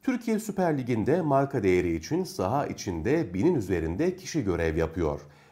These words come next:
On sekiz takımda beş yüz yirmiden fazla kayıtlı futbolcu bulunuyor. Bu futbolcuların iki yüz kırk beş tanesi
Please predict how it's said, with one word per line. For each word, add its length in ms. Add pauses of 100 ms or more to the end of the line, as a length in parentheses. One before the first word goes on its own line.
(120)
On 160
sekiz 360
takımda 600
beş 240
yüz 160
yirmiden 400
fazla 400
kayıtlı 420
futbolcu 560
bulunuyor. 440 (420)
Bu 60
futbolcuların 920
iki 200
yüz 180
kırk 220
beş 180
tanesi 640